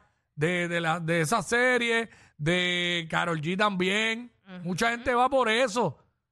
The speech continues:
Speaker 1: Un, que, a, a, uno de los lugares donde más la gente va y se saca fotos y janguea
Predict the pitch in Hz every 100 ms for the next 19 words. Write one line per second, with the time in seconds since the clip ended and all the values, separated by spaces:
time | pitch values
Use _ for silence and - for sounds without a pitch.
0 | _ _ _ - 190 - 233 - 226 254
1 | 269 208 240 - 302 294 339 339 330 285
2 | 285 285 247 240 226 226 247 240 240 240
3 | 226 233 185 190 226 226 170 233 226 208
4 | 190 196 185 202 202